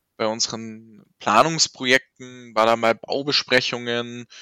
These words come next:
hab da die, die Kennzahlen evaluiert und, ähm, überwacht bei unseren Ausbauprojekten. Und das war eine ganz, ganz spannende Sache und, ähm, über diese,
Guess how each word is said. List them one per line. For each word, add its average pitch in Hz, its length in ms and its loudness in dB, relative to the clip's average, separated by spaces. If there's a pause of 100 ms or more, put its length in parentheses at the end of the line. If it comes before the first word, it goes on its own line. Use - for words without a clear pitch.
(300)
hab - 200 -12
da 110 500 2
die, 113 460 -16
die 120 80 -14
Kennzahlen 123 960 4
evaluiert 120 960 0
und, - 540 -16
ähm, 113 400 -14 (220)
überwacht 113 720 2
bei 110 180 -2
unseren 110 360 -4
Ausbauprojekten. 110 1080 -6 (560)
Und 131 100 -6
das - 140 0
war 170 80 6
eine 165 100 4
ganz, 160 260 2
ganz 143 180 0
spannende 147 460 4
Sache 123 320 2
und, 113 360 -4
ähm, 117 540 -4
über 127 220 -2
diese, 131 540 2